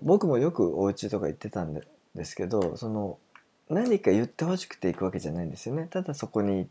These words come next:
い-、行きたくて行くとか、あの、まあ、そこで一緒にいるっていうだけなんですけど、自分が出す言葉とか、自分が出す、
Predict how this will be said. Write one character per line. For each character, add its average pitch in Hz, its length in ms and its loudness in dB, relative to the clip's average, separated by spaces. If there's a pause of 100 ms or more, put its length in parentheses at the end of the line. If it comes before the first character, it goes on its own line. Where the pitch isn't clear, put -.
(120)
い-、 101 100 0 (180)
行 98 160 -2
き - 140 -20
た 117 180 -2
く - 100 -14
て - 180 -4
行 76 100 -6
く - 120 -10
と - 120 -10
か、 - 220 -12 (340)
あ - 80 -8
の、 82 720 -8 (360)
ま 127 140 6
あ、 110 40 2
そ 117 120 0
こ 117 140 6
で 110 160 6
一 107 100 2
緒 - 140 2
に 104 160 2
い 95 80 2
る 95 100 6
っ 92 40 2
て - 160 -4
い 71 40 -2
う - 40 -2
だ 87 100 -2
け 90 140 -2
な 85 100 -4
ん 73 80 -6
で - 100 -12
す - 140 -16
け 104 80 2
ど、 123 300 2 (440)
自 170 140 6
分 185 220 4
が 180 100 6
出 190 140 2
す - 180 -6
言 123 380 2
葉 127 120 0
と 82 160 -2
か、 90 520 0
自 120 160 -2
分 127 180 -2
が 123 100 -2
出 127 140 -2
す、 95 300 -6